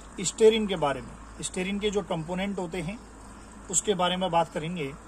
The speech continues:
हमारे पास जो है आप देख सकते हैं Massey Ferguson जो है tractor है, इसकी stearin, ये जो stearin है mechanical type है, Mechanical stearin जो है हम कहते हैं इसे,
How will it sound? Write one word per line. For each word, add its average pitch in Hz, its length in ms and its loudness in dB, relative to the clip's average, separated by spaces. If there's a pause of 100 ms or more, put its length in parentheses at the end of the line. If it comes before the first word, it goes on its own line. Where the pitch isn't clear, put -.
(260)
हमारे 165 340 6
पास 208 240 8
जो 190 120 0
है 208 120 6
आप 190 180 6
देख 180 220 2
सकते 202 280 0
हैं 208 160 2
Massey 180 420 0
Ferguson 185 500 2
जो 185 100 0
है 190 160 -2
tractor 170 340 -2
है, 185 180 -2 (1000)
इसकी 220 380 -4
stearin, 190 440 0 (240)
ये 202 220 -2
जो 220 320 2
stearin 202 420 -2
है 208 320 0
mechanical 175 680 -2
type 180 340 0
है, 190 140 -6 (200)
Mechanical 175 640 -4
stearin 180 420 -6
जो 185 80 -6
है 180 100 -4
हम 185 120 -6
कहते 160 280 -4
हैं 180 160 -4
इसे, 196 220 -6